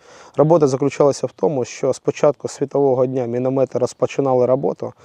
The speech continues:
і закінчували вони працювати ввечері. Е,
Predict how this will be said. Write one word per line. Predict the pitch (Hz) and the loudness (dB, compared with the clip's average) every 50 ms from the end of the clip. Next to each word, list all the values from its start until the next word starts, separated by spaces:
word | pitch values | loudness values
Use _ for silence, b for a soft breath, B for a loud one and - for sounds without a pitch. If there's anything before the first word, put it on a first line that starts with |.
| b b b b b | b b b b b
і | b 139 | b 2
закінчували | 127 139 135 - - 170 170 - - - 123 123 127 | 2 2 0 0 0 -4 -4 -4 -2 -2 0 2 2
вони | 131 143 156 147 | 2 2 2 0
працювати | - - 123 - - - 131 131 135 139 - - | 0 -2 -8 -6 -4 -2 2 2 2 2 0 -2
ввечері. | 120 117 127 123 - - - - 127 131 - _ B B B B B B B B B B B B _ - | -2 0 0 0 0 -2 -8 -16 -16 -16 -18 _ B B B B B B B B B B B B _ -16
Е, | - - | -14 -12